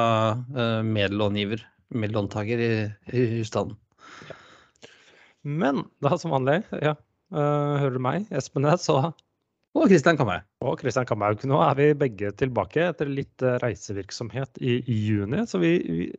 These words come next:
Speaker 2: det blir nok, eh, siste ordinære sending, tror vi, før vi tar en vanlig, eh,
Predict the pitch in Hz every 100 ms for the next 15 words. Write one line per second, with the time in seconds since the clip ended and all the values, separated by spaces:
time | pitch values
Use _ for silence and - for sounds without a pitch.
0 | _ - 147 131 110 151 - 175 180 175
1 | 165 - 165 - 113 113 110 131 117 92
2 | 90 120 117 117 92 110 120 113 127 -
3 | - 110 98 110 - _ _ _ - _
4 | _ 113 113 - 101 101 107 107 107 107
5 | 92 90 95 95 _ _ _ _ _ _
6 | - 147 147 147